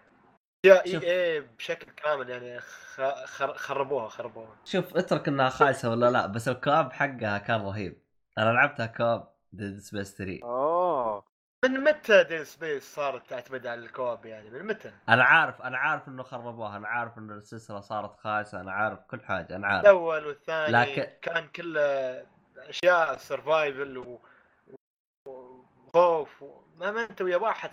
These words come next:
Speaker 1: خلاص صارت هاي بوردرلاند
Speaker 3: كانت
Speaker 1: يعني،
Speaker 3: رعب
Speaker 1: مش ديد
Speaker 3: أصلي.
Speaker 1: سبيس. إيه،
Speaker 3: إيه،
Speaker 1: هاي
Speaker 3: كانت
Speaker 1: بورد-،
Speaker 3: رعب
Speaker 1: تحولت
Speaker 3: أصلي.
Speaker 1: ل-، تحولت ل ديستني.
Speaker 3: مم. والله عاد،
Speaker 2: ما أقول لك
Speaker 3: آه،
Speaker 2: تحولت
Speaker 3: تبدل.
Speaker 2: لديستني، أقول لك تحولت لريزنت إيفل خمسة. صارت، صارت
Speaker 3: والله
Speaker 2: بالضبط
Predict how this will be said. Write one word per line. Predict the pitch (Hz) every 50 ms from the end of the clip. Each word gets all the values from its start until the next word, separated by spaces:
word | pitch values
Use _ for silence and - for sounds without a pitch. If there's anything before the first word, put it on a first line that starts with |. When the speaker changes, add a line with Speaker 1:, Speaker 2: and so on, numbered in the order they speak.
| - - -
Speaker 1:
خلاص | - - - - - - -
صارت | - 175 160 139 - 170
هاي | 160 156 147 135 - - - - _ _ _ _
بوردرلاند | - 147 143 143 139 170 170 156 165 165 165 151
Speaker 3:
كانت | 143 156 160 151 127 143
Speaker 1:
يعني، | 175 180
Speaker 3:
رعب |
Speaker 1:
مش | 170 156
ديد | 165 175
Speaker 3:
أصلي. | 170 - 175 156 143 135 123
Speaker 1:
سبيس. | - 120 117 107 - _ _ _ _ _ _ _ _ _ _ _
إيه، | 208 202 175
Speaker 3:
إيه، | 139 123 120 135 160
Speaker 1:
هاي | 175 175
Speaker 3:
كانت | 160 165 170 160 180
Speaker 1:
بورد-، | 175
Speaker 3:
رعب | 190 190 160
Speaker 1:
تحولت | - - 285 185 165
Speaker 3:
أصلي. | 131 131 170 160 151
Speaker 1:
ل-، | 143 160 170 165 - _ _ _ _ _ _ _ _ _ _ _
تحولت | 175 185 196 190 180 180 185
ل | 175 151 160 170 180 170
ديستني. | 156 165 - - - 135 120 110 107 _ _ _ _ _ _ _ _ _ _ _ _ _ -
Speaker 3:
مم. | 196 196 196 196 202 196 196 196 - _ _ _ _ _ _ _ _ _ -
والله | 480 466 466 480 466 453 440 392 302 -
عاد، | - - -
Speaker 2:
ما | 131 160 202
أقول | 220 254 233
لك | 196 180
Speaker 3:
آه، | 180
Speaker 2:
تحولت | - - - 170 170 165 156 147 151
Speaker 3:
تبدل. | 143 131
Speaker 2:
لديستني، | 135 151 156 156 - - 147 123 127 131
أقول | 131 131 151 151
لك | 147 143 -
تحولت | _ - - 165 160 160 151 143 - 143
لريزنت | 135 135 135 135 127 131 127 123 120 - 120
إيفل | 117 104 95 92 85 - - _ _ _ _ _ _ _ _ _ _ _ _ _ _ _ _
خمسة. | - - 107 104 98 - 90 92 92 - _ _ _ _ _ _ _ _ _ _
صارت، | - 156 160 170 160 - - _ -
صارت | - 165 - 135
Speaker 3:
والله | 262 - 117
Speaker 2:
بالضبط | 143 135 143